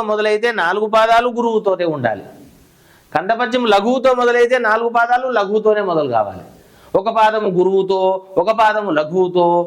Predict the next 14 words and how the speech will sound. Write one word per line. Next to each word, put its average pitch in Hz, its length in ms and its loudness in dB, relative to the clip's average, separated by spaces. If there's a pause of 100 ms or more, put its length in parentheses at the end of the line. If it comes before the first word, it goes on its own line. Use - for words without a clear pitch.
(160)
మొదలు 170 300 -2
కావడానికి 147 420 -2 (100)
లేదు, 151 180 0 (160)
కానీ 254 120 -4 (100)
కొంతమంది 175 420 -2 (100)
రాస్తున్నారు, 123 540 -2 (180)
అది 160 180 -2
కాదు, 113 200 -4 (340)
సిద్ధాంతం 175 500 -2
అయితే 214 160 -2 (420)
కాదు. 110 200 -6 (960)
ఇది 110 120 -2 (200)
కందపద్యానికి 165 840 -2 (420)
మొదటి 160 260 -2